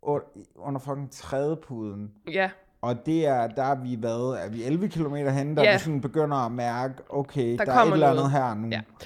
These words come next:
Speaker 2: Vi er uden for Torbæk, og du havde heldigvis sagt til mig sådan,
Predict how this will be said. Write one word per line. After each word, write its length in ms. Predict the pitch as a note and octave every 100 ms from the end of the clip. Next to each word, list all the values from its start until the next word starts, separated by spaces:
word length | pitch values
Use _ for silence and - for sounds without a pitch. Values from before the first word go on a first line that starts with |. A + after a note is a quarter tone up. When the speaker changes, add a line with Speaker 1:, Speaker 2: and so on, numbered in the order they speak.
| -
Speaker 2:
Vi 100 | B3
er 40 |
uden 220 | B3+ C#4 C#4
for 80 |
Torbæk, 560 | C4+ - A3+ A#3 F#3+ F#3
og 180 | F#3+ G3
du 140 | B3+
havde 300 | B3 A#3 A#3+
heldigvis 340 | B3 A3+ A3 G#3+
sagt 300 | A#3+ A3 -
til 100 | G3+
mig 320 | F#3 G3 G#3
sådan, 260 | - G#3